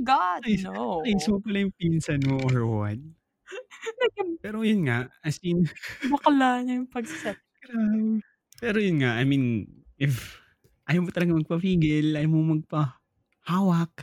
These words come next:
Speaker 2: ha?
Speaker 1: Ano?
Speaker 2: O di, paglaban mo.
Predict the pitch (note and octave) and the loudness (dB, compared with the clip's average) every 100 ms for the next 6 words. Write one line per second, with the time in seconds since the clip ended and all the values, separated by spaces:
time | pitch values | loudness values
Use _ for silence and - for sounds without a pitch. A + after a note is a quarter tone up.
0 | - F#3+ F#3+ - _ _ _ _ _ - | -4 -2 -2 -4 _ _ _ _ _ -2
1 | F#3+ E3+ D#3 - _ _ _ _ _ E3 | 2 2 0 -6 _ _ _ _ _ 2
2 | E3 F3+ F#3+ F#3 - F3+ F3 - G3+ F#3 | 4 6 4 2 -2 0 0 2 4 6
3 | E3+ | 6